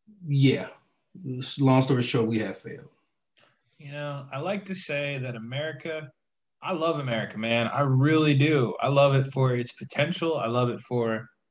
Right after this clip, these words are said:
Speaker 2: the foundation that we were brought upon. I just don't think we delivered in the beginning. I don't think we delivered, "All men are created equally."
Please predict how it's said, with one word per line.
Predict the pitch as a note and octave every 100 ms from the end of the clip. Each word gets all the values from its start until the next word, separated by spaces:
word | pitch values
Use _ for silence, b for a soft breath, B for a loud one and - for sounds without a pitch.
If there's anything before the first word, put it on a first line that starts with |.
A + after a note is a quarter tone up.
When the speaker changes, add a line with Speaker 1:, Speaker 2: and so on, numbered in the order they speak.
| _ _ _ _
Speaker 2:
the | A2+
foundation | - A#2+ A#2+ A2 B2 D3 - C#3+
that | C3 A#2+
we | B2
were | B2+ A2
brought | B2 A#2+ A#2
upon. | - A2+ A2 A2 G#2
I | A2
just | G#2+ -
don't | A#2+ A#2
think | A#2 A#2+
we | A2
delivered | G#2 G#2+ A#2 A2 G#2
in |
the | G2+
beginning. | G2 F2+ - _ _ _ _ _ _ _ _ -
I | A#2 D3+
don't | D#3+
think | D3+ D3+ C3 - -
we | B2+ C3+
delivered, | C3 B2 A2+ A2+ A2
"All | G2 G#2+ G#2+
men | G#2+
are | A2
created | A2 A#2+ A2+
equally." | G2+ F#2 F#2+ F#2+